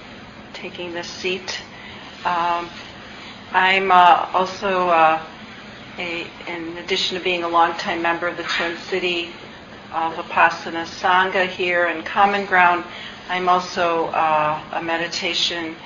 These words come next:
M B S R mindfulness-based stress reduction teacher at the U, and I do some other teaching in the community, and I'm a psychotherapist in private practice that integrates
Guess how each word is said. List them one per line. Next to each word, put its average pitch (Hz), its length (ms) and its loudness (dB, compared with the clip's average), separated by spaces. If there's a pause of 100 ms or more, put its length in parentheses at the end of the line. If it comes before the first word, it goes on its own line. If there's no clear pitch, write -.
(540)
M 175 160 -2
B 170 160 -2
S 165 260 0
R 160 220 6
mindfulness-based 160 880 -2
stress 208 380 0
reduction 190 440 0
teacher 165 480 -4
at 156 220 -8
the 160 240 -10 (240)
U, 202 500 -2 (640)
and 170 240 -4
I 175 80 -4
do 180 180 -6
some 170 280 -6
other 170 220 -2
teaching 165 480 -6
in 165 120 -8
the 156 60 -12
community, 160 840 -8
and 151 220 -6
I'm 151 160 -6
a - 20 -8
psychotherapist 156 1200 -6
in 151 80 -14
private 160 360 -4
practice - 500 0
that 147 100 -10
integrates 147 800 -8